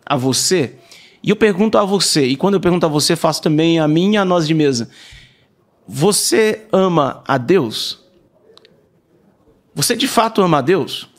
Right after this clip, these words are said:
O que você entende que é amor a Deus é amor a Deus? Como isso, como que a gente pode descobrir se o que a gente sente ou entende como amor a Deus é de fato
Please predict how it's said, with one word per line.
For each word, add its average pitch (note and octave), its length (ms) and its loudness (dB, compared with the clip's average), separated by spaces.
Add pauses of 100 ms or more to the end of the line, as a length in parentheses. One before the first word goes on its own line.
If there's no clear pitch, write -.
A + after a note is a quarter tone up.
(260)
O E3 100 -6
que C4+ 160 -2
você F#3+ 1040 0 (160)
entende F#3 680 2
que E3 180 0
é - 20 4
amor D#3+ 360 2
a D3+ 80 2
Deus C3 460 -2
é E3+ 100 2
amor E3+ 280 0
a C3+ 40 2
Deus? C#3 460 -4 (1160)
Como A#3+ 340 2
isso, A3+ 440 0 (180)
como C4 160 0
que D4+ 80 0
a - 20 4
gente B3 140 -2
pode G#3 240 0
descobrir G#3 840 0 (300)
se - 280 -2
o G#3+ 80 -2
que A3 120 -2
a G3 80 2
gente F#3+ 320 0
sente - 640 -2 (100)
ou F3 260 0
entende E3+ 360 0
como F3 220 0
amor D#3 220 0
a D3 60 2
Deus F3 460 -2
é E3+ 140 0
de D#3 100 -10
fato - 500 -6